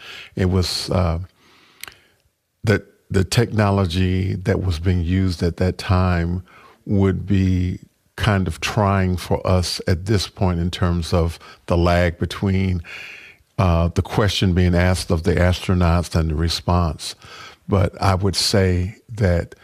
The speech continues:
the fact that we are in this space now where technology is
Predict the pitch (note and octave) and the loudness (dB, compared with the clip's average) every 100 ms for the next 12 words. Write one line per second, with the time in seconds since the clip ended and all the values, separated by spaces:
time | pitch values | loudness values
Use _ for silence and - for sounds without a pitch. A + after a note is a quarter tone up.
0 | - _ - G2+ - B2 A2 - - G2 | -20 _ -2 -2 0 0 0 -2 -2 -2
1 | F#2+ G#2+ G#2 F#2+ F#2+ - G2 F#2+ F#2 - | 2 2 4 4 2 2 2 2 0 -2
2 | - G2 F#2+ - G2 F#2+ F#2+ F#2 F2+ F2+ | -2 0 0 0 2 2 2 0 0 0
3 | F2 G2+ - F#2 G2 F2 F#2+ F#2 F2 E2 | 0 -4 0 0 2 0 -2 0 -2 -4